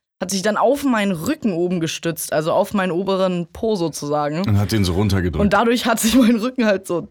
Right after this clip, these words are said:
Speaker 1: zack, <laughs> runtergeklappt und ich lag fast so im Hal-, im, im rechten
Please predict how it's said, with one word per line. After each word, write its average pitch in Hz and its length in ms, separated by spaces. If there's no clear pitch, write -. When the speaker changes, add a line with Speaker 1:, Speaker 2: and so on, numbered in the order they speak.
Speaker 1:
zack, - 640
<laughs> - 220
runtergeklappt 226 840
und 202 120
ich 208 100
lag 202 240
fast 226 240
so 208 100
im 214 140
Hal-, 202 160
im, 196 300
im 185 200
rechten 208 380